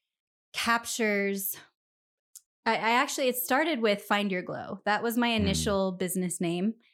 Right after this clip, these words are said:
Speaker 2: Mm-hmm.
Speaker 1: And that too is still, like, a very important part of the business, because that's what it is, is I help you find your glow.
Speaker 2: Yeah.
Speaker 1: W-,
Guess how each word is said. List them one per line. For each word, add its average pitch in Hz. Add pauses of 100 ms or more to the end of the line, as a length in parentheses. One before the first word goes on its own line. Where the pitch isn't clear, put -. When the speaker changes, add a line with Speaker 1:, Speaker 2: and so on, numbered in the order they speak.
Speaker 2:
Mm-hmm. 113
Speaker 1:
And 196
that 220
too 226
is 208
still, 208
like, 220 (120)
a 202
very 196
important 202
part 180
of 214
the 240
business, 269
because 233
that's 190
what 208
it 180
is, 185
is 185
I 180
help 170
you 190
find 180
your 185
glow. 180 (100)
Speaker 2:
Yeah. 87 (180)
Speaker 1:
W-, 220